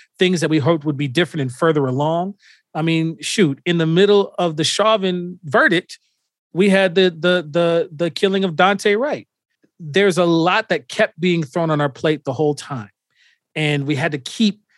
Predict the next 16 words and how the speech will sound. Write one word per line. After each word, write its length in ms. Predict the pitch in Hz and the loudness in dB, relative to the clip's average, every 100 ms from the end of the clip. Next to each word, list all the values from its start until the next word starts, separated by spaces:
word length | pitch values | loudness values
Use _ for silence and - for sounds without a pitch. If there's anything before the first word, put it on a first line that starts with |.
| _ _ - | _ _ -8
checking 420 | - 175 160 147 | -4 -2 -2 -4
in 140 | 139 | -4
and 140 | 127 123 | -6 -10
keep 440 | - 226 214 - _ _ _ - | -8 -4 -4 -4 _ _ _ -10
connecting 500 | 160 147 147 147 135 | -6 -4 -4 -6 -6
with 120 | 123 | -8
folks. 440 | - 127 117 - | -10 -10 -10 -10
And 80 | 143 | -10
I 60 | 131 | -4
think 240 | 190 180 | -4 -2
organizations 560 | 170 165 139 156 151 - | -2 -2 -2 -2 -4 -8
are 60 | |
trying 180 | 147 151 | -8 -6
to 80 | 135 | -6
figure 380 | - 147 131 160 | -6 -6 0 2
out 200 | 156 | 0